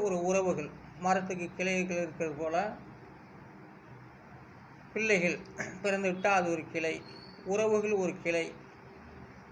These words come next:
சொந்த பந்தம் அத்தனையுமே ஒரு கிளை, பழக்க வழக்கம் அத்தனையுமே ஒரு கிளை, நண்பர்கள் அத்தனையுமே ஒரு கிளை.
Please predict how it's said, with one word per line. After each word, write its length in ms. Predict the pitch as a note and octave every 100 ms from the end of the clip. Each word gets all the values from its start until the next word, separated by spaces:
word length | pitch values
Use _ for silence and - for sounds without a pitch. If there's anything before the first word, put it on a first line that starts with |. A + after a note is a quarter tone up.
| -
சொந்த 280 | G3 G3+ G#3+
பந்தம் 300 | G3 G3 F#3
அத்தனையுமே 440 | F#3 F#3+ F#3+ G3 G3
ஒரு 160 | E3+ -
கிளை, 240 | E3+ E3 - - -
பழக்க 300 | G3 G#3+ G#3
வழக்கம் 340 | G3+ F#3+ F#3 F3
அத்தனையுமே 400 | F#3 F3+ F3+ F#3
ஒரு 160 | F3 D3+ D3+
கிளை, 280 | E3 D#3+ D#3+ - - D#3
நண்பர்கள் 520 | F3 G3 G#3 F#3+ E3
அத்தனையுமே 380 | F3 E3+ E3+ F#3
ஒரு 180 | F3 C#3
கிளை. 240 | D3 C3